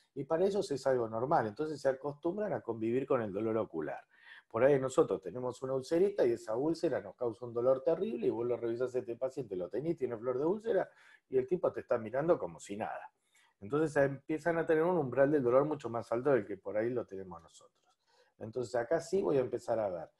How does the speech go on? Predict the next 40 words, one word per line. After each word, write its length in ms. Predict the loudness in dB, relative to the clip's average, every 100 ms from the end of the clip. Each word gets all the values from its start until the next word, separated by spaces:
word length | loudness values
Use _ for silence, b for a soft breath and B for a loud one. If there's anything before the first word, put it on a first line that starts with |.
| _ _ _ -10
las 280 | -8 -6
erosiones 480 | -4 -4 -4 -2 0
recidivantes, 720 | 0 -2 0 8 8 8 6 0
fotofio-, 680 | 0 -2 -4 0 2 2 -2
fotofobia 560 | -10 -8 -6 0 2
y 40 | 4
dolor 340 | 6 6 4
cuando 240 | 0 -2
eso 180 | -4 -6
es 140 | -8 -8
excesivo, 580 | -12 -10 0 0 0
¿no? 200 | -8 -18 _ _ b b b _ _
La 140 | 2 4
agudeza 400 | 6 4 4 2
visual 400 | 2 6 6 6
se 100 | 2
va 200 | 4 6
a 20 |
ver, 360 | 6 6 2 -8 _ _ -20 -18
digamos, 460 | -10 -2 -2 0 -4
disminuida 580 | -6 -6 -4 2 2
si 140 | 2 -2
esto 160 | -2
afecta 580 | -2 -4 0 2 2 B B B
el 160 | -10 -10
centro, 540 | 6 6 6 -2 -4
el 180 | -4 -6
centro 340 | -10 -8 -2 0
de 80 |
la 80 | -2
visión. 340 | -6 -6 -6 -6 _ _ _ _
Entonces 300 | -6 -2 0
tenemos 280 | 0 -4 0
que 60 | -2
hacer 200 | -2 -4
el 100 | -2
tratamiento 560 | -2 0 0 0 0
de 60 | 2
la 80 | 4
erosión 520 | 4 2 4 4 4